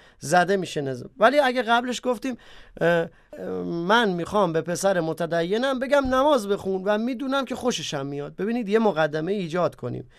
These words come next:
حالا اون مقدمه می‌تونه گفتاری باشه، می‌تونه شخصیتی باشه، می‌تونه رفتاری باشه.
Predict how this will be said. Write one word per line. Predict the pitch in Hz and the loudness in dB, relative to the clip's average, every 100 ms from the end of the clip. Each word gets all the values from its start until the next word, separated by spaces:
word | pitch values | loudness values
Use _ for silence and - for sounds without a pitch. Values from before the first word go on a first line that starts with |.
| - | -8
حالا | - 220 | 2 4
اون | 254 | 6
مقدمه | 226 180 175 170 196 | 4 4 2 0 -2
می‌تونه | 202 214 220 | -4 -4 -4
گفتاری | 170 165 - 160 185 | -2 -6 -2 -2 0
باشه، | 196 185 175 | -2 -4 -6
می‌تونه | 160 180 | -8 -8
شخصیتی | 165 151 131 - 139 - | -6 -4 -6 -6 -8 -6
باشه، | 175 160 | -8 -6
می‌تونه | 156 151 170 | -8 -6 -6
رفتاری | 143 139 - 139 165 | -4 -4 -4 -6 -4
باشه. | 185 156 156 | -4 -6 -10